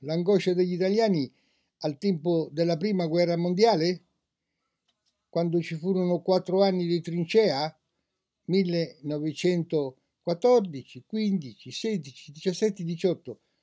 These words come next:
e centinaia di migliaia, milioni di soldati italiani nelle trincee. Eh, l'hai misurata l'angoscia degli italiani? Mm? E, e tu, p-,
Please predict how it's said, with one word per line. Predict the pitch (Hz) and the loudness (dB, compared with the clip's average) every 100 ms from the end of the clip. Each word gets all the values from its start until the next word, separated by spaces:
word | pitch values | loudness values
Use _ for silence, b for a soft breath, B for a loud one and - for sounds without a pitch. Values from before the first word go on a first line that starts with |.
| _ - | _ -8
e | 151 | -8
centinaia | 135 180 165 202 233 220 | -4 -6 -4 -2 2 2
di | 175 175 | 2 0
migliaia, | 190 175 196 147 127 | 0 0 0 0 -4
milioni | 139 170 180 208 185 156 139 135 139 | -4 -2 2 4 4 2 -4 -10 -10
di | 139 151 | -8 -8
soldati | - 165 165 202 170 | -6 -4 -2 -2 -2
italiani | 156 165 175 185 165 | -6 -4 -2 -2 -2
nelle | 160 156 151 | -2 -4 -6
trincee. | 151 156 - 170 123 101 90 _ _ _ _ _ | -6 -6 -4 -2 -2 -8 -12 _ _ _ _ _
Eh, | 131 131 | -12 -6
l'hai | 135 175 | -2 2
misurata | 196 170 208 233 165 | 2 4 4 4 2
l'angoscia | 151 147 160 147 156 | -2 0 -2 0 -2
degli | 156 160 | -4 -6
italiani? | 156 180 220 202 185 185 _ _ _ 190 | -4 -2 0 0 0 -4 _ _ _ -4
Mm? | 240 202 _ _ _ _ b b b b | -2 -4 _ _ _ _ b b b b
E, | - 190 175 | -2 0 2
e | 196 202 | 0 2
tu, | 285 247 - | 2 2 -2
p-, | 175 - | -8 -10